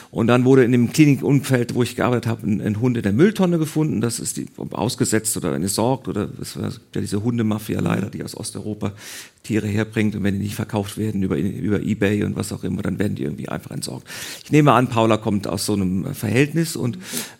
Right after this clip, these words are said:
Paula ist bis heute mein Seelenhund, die ist also, äh, achtzehn, das ist also ganz, ganz alt. Und, ähm, ja, mit den beiden, das war so meine Familie eine ganze Zeit lang. Und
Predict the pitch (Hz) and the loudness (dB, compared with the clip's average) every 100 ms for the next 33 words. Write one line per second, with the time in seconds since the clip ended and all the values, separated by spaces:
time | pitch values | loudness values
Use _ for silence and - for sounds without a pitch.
0 | - 127 160 143 - 139 147 139 131 123 | 4 6 8 6 4 2 2 4 2 6
1 | 143 180 170 185 196 190 - 135 - 123 | 6 6 6 6 4 4 0 0 0 0
2 | 110 123 113 107 101 107 107 - - - | 0 0 0 0 0 -2 -2 -4 -4 0
3 | 160 165 143 117 113 - - 123 139 135 | 2 2 2 0 -2 -4 -4 -2 0 -2
4 | 127 - 147 151 - - - 262 - - | -2 0 0 0 -4 -4 -2 -2 -6 -14
5 | - - 120 117 - - 120 123 123 143 | -8 -2 0 -2 -2 0 0 2 4 4
6 | 110 127 135 139 147 143 127 139 156 147 | 2 2 2 6 4 6 4 4 2 2
7 | 127 - 123 135 131 135 127 135 196 240 | 0 0 0 2 2 0 0 0 2 2
8 | 110 95 92 - - 90 82 90 82 117 | 0 0 -2 -2 -2 -4 -2 -4 -2 -4
9 | 107 | -4